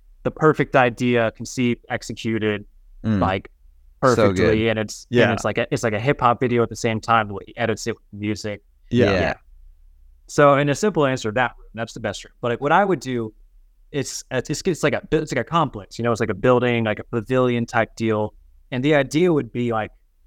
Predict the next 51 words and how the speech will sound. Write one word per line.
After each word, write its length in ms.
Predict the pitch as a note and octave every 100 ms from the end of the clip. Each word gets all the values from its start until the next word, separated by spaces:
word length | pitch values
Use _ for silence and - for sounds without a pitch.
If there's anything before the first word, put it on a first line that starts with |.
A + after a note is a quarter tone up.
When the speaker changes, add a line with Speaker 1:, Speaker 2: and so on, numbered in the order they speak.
| _
Speaker 1:
there's 260 | B2 A#2+ G#2
different 400 | D#3+ D3+ C3+ G2
vibes, 500 | G#2 G2 F#2 - -
you 80 | G#2+
know, 160 | G#2
they 120 | G2+ B2+
all 100 | C#3+
kind 180 | D3+
of 160 | A#2+ -
seamlessly 500 | - B2 B2 A#2+ B2+
start 160 | - B2
to 60 | G2+
blend 280 | A2 A2+
together, 360 | G#2+ G2+ G#2 A2
but 180 | - A2
there's, 220 | G#2 - -
you 80 | C3
know, 100 | G2+
portions 380 | - B2+ A2+ G#2+
that 140 | A2+
are 260 | A2 A2 A2 -
covered, 360 | A#2+ - F2+
they're 140 | - G2+
in 60 | G2+
shade. 420 | - G2 - - - - - - -
Um, 220 | G2 F#2+ F#2+
so 140 | G#2+
you 180 | G2 F#2+
can, 180 | - G2
like, 240 | F#2 F#2 - - -
be 120 | A2
protected 420 | G#2+ G#2+ G2 A2
from 140 | A2 G#2
the 80 |
sun 480 | G2 - F#2+ F2+ G2+ - -
and 140 | G#2+
the 60 | G2+
weather. 360 | G#2 G2 F#2+ G2
And 120 | G#2
there's 120 | G2+
portions 680 | - C3 B2+ B2+ A#2+ - - - _ -
that 160 | A2+ A2+
are 100 | A2
against, 500 | G#2+ A#2+ A#2 - -
like, 200 | A2 G2+
different 380 | B2 - A2+ G#2+ _ -
wall 260 | A2 A2+ A2
materials, 480 | G2+ - G2 F#2+ -
or 40 | _ _
concrete, 540 | - A2 G#2 A2 G#2+ - _
wood, 420 | G#2+ G#2+ G#2 G2